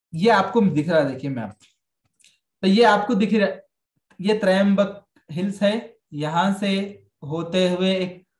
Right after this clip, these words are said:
जो orange color में है आप लोगों को, I hope my screen is visible to you people,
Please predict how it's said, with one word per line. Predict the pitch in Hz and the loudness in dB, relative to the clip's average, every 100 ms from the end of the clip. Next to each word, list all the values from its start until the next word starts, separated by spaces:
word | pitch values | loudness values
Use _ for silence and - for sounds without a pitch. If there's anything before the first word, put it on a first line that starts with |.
| _ - | _ -12
जो | 143 | -4
orange | 156 156 170 190 - | 2 2 4 2 0
color | 180 175 165 | -2 -2 -4
में | 165 | -4
है | 160 | -4
आप | 151 143 143 | -4 -4 -4
लोगों | 135 131 127 | -4 -6 -10
को, | 120 - _ _ _ _ _ _ _ 143 | -14 -18 _ _ _ _ _ _ _ -4
I | |
hope | 147 165 214 208 - - _ 151 | 0 2 2 0 -6 -20 _ -6
my | 156 156 | -6 -6
screen | - 175 196 190 | -4 0 2 2
is | 151 151 | 0 -2
visible | 143 160 180 180 | -4 -4 -6 -6
to | 160 165 | -4 -2
you | 165 160 | 0 0
people, | 143 165 | -2 -4